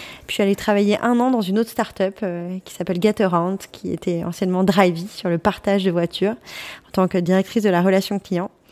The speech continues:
Et, euh, et ensuite, euh, je me suis envolée,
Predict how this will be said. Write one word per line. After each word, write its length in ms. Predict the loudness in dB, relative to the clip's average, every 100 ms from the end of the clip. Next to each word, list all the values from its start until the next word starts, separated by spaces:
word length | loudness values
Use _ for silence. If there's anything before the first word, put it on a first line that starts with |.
| -20 -20 -20 -20 _
Et, 220 | 2 4 4
euh, 440 | 4 0 -2 -4 -4 -6 -8 -8 -10 -8 0
et 100 | 2
ensuite, 400 | 2 0 -2 2
euh, 100 | 2
je 120 | 2
me 80 | 2
suis 200 | 2 2
envolée, 400 | 2 2 0